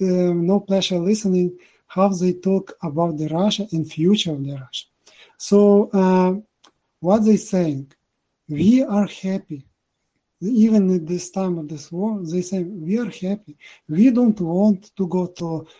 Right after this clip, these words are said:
uh, protest. We are happy. We don't want anything to change.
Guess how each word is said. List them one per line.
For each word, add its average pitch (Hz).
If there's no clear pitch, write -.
uh, 160
protest. 160
We 202
are 247
happy. 202
We 175
don't 226
want 190
anything 175
to 156
change. 143